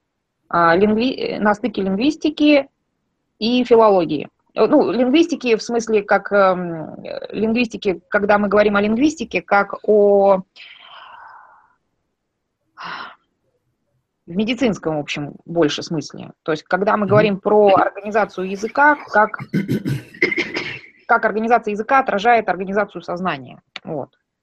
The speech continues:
Speaker 1: А, и филология, собственно, как эволюция языка, то есть как, э, э, как и изменения в языке отражают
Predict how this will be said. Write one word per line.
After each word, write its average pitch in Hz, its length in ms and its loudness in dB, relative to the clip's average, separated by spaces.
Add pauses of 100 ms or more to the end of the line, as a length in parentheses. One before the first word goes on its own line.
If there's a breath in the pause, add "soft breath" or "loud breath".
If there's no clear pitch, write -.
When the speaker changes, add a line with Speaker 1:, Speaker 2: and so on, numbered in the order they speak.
(1000)
Speaker 1:
А, 156 340 -2 (580)
и 226 260 -4
филология, 226 600 2
собственно, 175 340 -6
как 202 300 -2
эволюция 185 480 -2
языка, 185 500 0
то 208 120 -6
есть 170 140 -8
как, 180 320 -2
э, 165 400 0 (140)
э, 156 540 -6 (160)
как 185 360 -2
и 190 300 -6
изменения 208 400 -2
в 180 60 -4
языке 214 400 -2
отражают 226 800 0